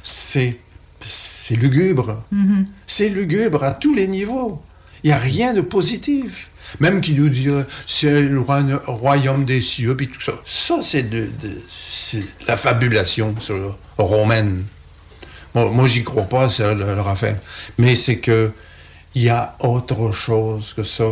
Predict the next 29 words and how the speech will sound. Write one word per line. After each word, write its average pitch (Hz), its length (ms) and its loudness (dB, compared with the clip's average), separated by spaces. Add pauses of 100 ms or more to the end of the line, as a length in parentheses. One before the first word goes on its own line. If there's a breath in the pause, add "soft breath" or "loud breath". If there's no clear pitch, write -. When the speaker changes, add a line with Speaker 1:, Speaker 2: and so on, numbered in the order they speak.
Speaker 1:
que - 100 -4
la 82 180 2
Speaker 2:
Mm. 156 100 -2
Speaker 1:
peur. 107 380 0 (400 loud breath)
Speaker 2:
Mm-hmm. 156 220 6
Speaker 1:
Les, 123 340 4
il 139 60 2
y 123 60 4
a 117 80 4
des 120 180 4
lieux 127 360 4
qui - 140 -6
sont 123 240 0
tentés, 131 640 -2 (500 soft breath)
qui, - 220 -6
ils 143 100 2
sont, 139 260 2
non, 120 220 0 (140)
occupés, 143 640 0 (120)
Speaker 2:
Mm-hmm. 185 60 0
Speaker 1:
je - 40 2
dirais, 123 480 2 (440 loud breath)
par 123 320 4
des 120 240 2
entités 127 480 0
comme 127 300 0 (160)
des 123 120 6
sites 143 480 0
amérindiens. 110 640 0